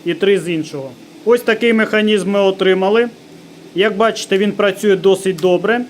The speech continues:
І, звісно, вам не потрібно кожен раз буде відкручувати ось ці гвинти. Їх можна не ставити.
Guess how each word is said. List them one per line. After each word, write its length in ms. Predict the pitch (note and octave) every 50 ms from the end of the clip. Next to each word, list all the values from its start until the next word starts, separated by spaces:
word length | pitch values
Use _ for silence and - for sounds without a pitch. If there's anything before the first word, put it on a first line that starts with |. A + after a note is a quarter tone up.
| - - - - - - -
І, 260 | A3 A#3+ A#3+ G#3 F#3+
звісно, 420 | F3 E3 F#3 A#3+ C4+ - - A3+
вам 220 | G3 G#3+ A3 G#3 G#3
не 80 | G3+
потрібно 580 | G3 G3+ F#3+ F#3 F#3 G3+ G#3+ A#3 G#3+ A3 A3+ G#3
кожен 420 | G#3+ G#3 G#3 G3 E3 F#3+ F#3+ F#3
раз 260 | F#3 F#3 F#3 G3 G3 F3
буде 380 | E3 F3+ F#3+ F#3 F#3+ F#3 F3+ - - - - - E3
відкручувати 840 | F#3+ A3+ A3 - - G3 G#3 G#3 G#3 - G#3+ G#3 A3 G#3+ G#3+ G#3 G#3
ось 220 | G#3 G3 F#3+ F3+
ці 200 | F#3 - - G#3
гвинти. 480 | F#3+ C#3 F3 F#3+ F#3+ F#3 F#3 G3 F3+ D#3+
Їх 320 | D3+ D#3 F3 A#3 A3+ -
можна 400 | G3 A3 A3+ A3 - F3 G#3 G3+
не 280 | G3 F#3+ F#3 G3 G#3 G3+
ставити. 680 | G3+ - - - F#3+ F3+ E3+ D#3 D3+ C#3+ - C#3+ C3+